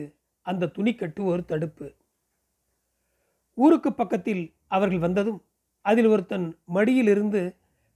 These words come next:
காய்ந்த வாழை மரப்பட்டையில் மடித்து வைத்திருந்த பஞ்சுக்கருக்கில் சக்கி முக்கியால் தட்டினான். அதிலிருந்து பறந்த தீப்பொறிகளில் ஒன்று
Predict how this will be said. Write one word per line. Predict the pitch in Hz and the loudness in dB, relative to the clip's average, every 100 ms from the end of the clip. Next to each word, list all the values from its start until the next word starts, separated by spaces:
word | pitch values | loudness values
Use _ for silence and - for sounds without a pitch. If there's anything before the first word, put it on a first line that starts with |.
| - | 2
காய்ந்த | 202 233 254 240 208 | 8 8 6 2 4
வாழை | 196 240 247 | 6 6 6
மரப்பட்டையில் | 214 175 185 185 170 170 | 2 -2 -6 -10 -8 -6
மடித்து | 165 202 220 196 | -2 -2 -4 -6
வைத்திருந்த | 180 160 170 156 156 147 - _ _ _ _ _ _ - | -6 -6 -10 -8 -8 -10 -12 _ _ _ _ _ _ 2
பஞ்சுக்கருக்கில் | 214 220 262 220 202 - 233 - _ _ _ | 2 2 0 0 0 -2 -10 -12 _ _ _
சக்கி | 226 - 269 | -4 0 0
முக்கியால் | 220 170 175 190 185 | 0 -2 -2 -2 -2
தட்டினான். | 165 175 151 135 _ _ _ _ _ _ _ _ - | -8 -10 -12 -14 _ _ _ _ _ _ _ _ 2
அதிலிருந்து | 220 233 240 254 269 247 | 4 6 4 4 2 2
பறந்த | 226 220 185 | 2 2 0
தீப்பொறிகளில் | 175 240 233 233 190 185 170 | -2 -4 -2 -2 0 -2 -2
ஒன்று | 180 214 | -4 -6